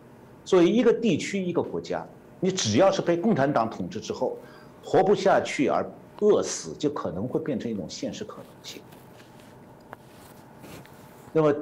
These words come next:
讲到这有，这个可能有人知道，就是乌克兰始终和俄罗斯关系不好，其中一个重要原因就是苏联三十年代也曾经强制推行和毛泽东一样的农-，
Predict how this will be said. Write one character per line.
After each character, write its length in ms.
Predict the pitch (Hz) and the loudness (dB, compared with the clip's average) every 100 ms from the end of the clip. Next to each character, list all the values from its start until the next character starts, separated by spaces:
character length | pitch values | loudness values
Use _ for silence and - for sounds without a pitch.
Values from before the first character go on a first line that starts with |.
| - - | -8 -2
讲 160 | 143 131 | 2 2
到 80 | |
这 140 | 170 208 | 4 4
有， 180 | 139 123 - - - - - | 4 2 -6 -18 -20 -20 -14
这 80 | - | -8
个 200 | 113 107 | -2 -2
可 200 | - 104 | -2 -2
能 120 | 120 | 2
有 100 | 143 | 2
人 160 | 85 92 | 0 -4
知 160 | - | -6
道， 180 | 123 110 | -2 0
就 140 | 98 95 | -2 -4
是 60 | |
乌 180 | 127 190 | -2 -2
克 200 | - 147 | 2 0
兰 300 | 80 65 104 | 0 -4 -6
始 240 | 147 - 82 | -6 -6 -4
终 180 | 139 117 | -2 -2
和 100 | 110 | -2
俄 140 | 87 | -2
罗 160 | 90 90 | -4 -6
斯 160 | - | -6
关 180 | - 80 | -6 -6
系 140 | - | -8
不 140 | - - | -14 -14
好， 180 | - - | -14 -12
其 160 | - | -10
中 120 | 110 156 | -4 -2
一 40 | |
个 60 | 139 | -2
重 160 | 156 | -2
要 100 | 104 | -4
原 160 | 82 76 | -4 -6
因 140 | 104 | -6
就 140 | - - | -6 -8
是 160 | - - - - - | -12 -20 -20 -20 -12
苏 260 | - 240 233 | -2 2 6
联 220 | 147 151 | 6 6
三 260 | 165 190 185 | 4 2 2
十 120 | 156 | 0
年 180 | 120 113 | 0 2
代 160 | 139 | 2
也 180 | 110 101 | 2 0
曾 380 | 101 120 120 185 | -2 -2 0 0
经 260 | 190 214 208 | 0 0 -2
强 380 | - 95 104 | -2 -4 -4
制 480 | 135 156 113 - - - | -4 0 0 0 -12 0
推 200 | 165 160 | 4 4
行 240 | - 113 | 2 -2
和 160 | 110 107 - | -2 -4 -4
毛 160 | 98 98 | 0 2
泽 120 | 147 | 2
东 200 | 147 151 | 2 0
一 140 | 120 120 | 0 0
样 260 | 147 95 | 0 0
的 60 | 90 | -2
农-， 260 | 90 107 | -2 -2